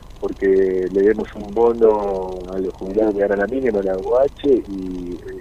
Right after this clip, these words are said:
en la previa de elecciones paremos un poquito el dólar para que la paritaria del salario le saque tres puntitos a la inflación, digamos.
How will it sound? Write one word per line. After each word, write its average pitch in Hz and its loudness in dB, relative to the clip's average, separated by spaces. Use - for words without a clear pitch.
en 95 -10
la 95 -8
previa 110 4
de 101 2
elecciones 101 -2
paremos 104 -4
un 101 -4
poquito 104 -6
el 101 -2
dólar 113 2
para 92 -10
que 92 -16
la - -16
paritaria 110 -4
del 95 -6
salario 107 -4
le 98 -8
saque 107 2
tres 104 2
puntitos 101 -6
a 95 -2
la 95 -4
inflación, 92 -6
digamos. 85 -16